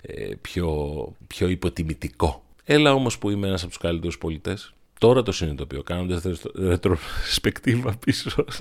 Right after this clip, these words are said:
στα χρόνια. Ε, και τώρα ξέρω,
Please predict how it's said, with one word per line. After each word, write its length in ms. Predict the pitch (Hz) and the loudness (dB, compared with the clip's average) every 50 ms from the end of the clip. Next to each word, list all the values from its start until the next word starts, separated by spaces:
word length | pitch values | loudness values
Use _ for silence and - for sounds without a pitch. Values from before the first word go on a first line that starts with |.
| 190 - | -10 -4
στα 160 | - - 120 | -2 -2 -2
χρόνια. 560 | - - - 127 120 104 107 92 85 80 76 - - - - - - - - - | -2 0 8 10 10 10 10 4 0 -4 -4 -6 -10 -10 -10 -14 -16 -16 -16 -12
Ε, 140 | - - - - - - _ - - - | -6 -6 -6 -6 -6 -14 _ -20 -18 -8
και 140 | - - 107 | 4 4 4
τώρα 320 | - - 117 123 131 120 | 8 10 10 10 10 10
ξέρω, 720 | 113 - - - - 110 110 113 101 82 71 65 65 - - | 6 4 0 2 6 8 8 8 8 6 2 -2 -6 -8 -12